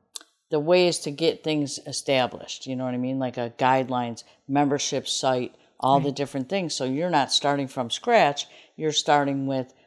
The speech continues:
Speaker 1: all the power of Exchange, National Exchange behind you, especially when you're, you're building a club, you have a guideline, you know what I mean? And you have an
Speaker 2: Mm-hmm.
Speaker 1: established organization,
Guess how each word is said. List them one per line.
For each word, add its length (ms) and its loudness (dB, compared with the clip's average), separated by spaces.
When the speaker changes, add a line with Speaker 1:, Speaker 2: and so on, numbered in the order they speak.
Speaker 1:
all 200 4
the 80 -2
power 460 0
of 160 -4
Exchange, 640 -4
National 520 -2
Exchange 520 -6
behind 480 -6
you, 160 -14
especially 680 -2
when 360 0
you're, 160 -4
you're 260 -4
building 340 4
a 60 0
club, 640 4
you 200 -6
have 360 6
a 100 0
guideline, 840 4
you 80 -4
know 80 -2
what 80 -2
I 40 -2
mean? 240 -2
And 140 -2
you 100 0
have 220 2
an 120 -4
Speaker 2:
Mm-hmm. 80 -6
Speaker 1:
established 840 0
organization, 1080 0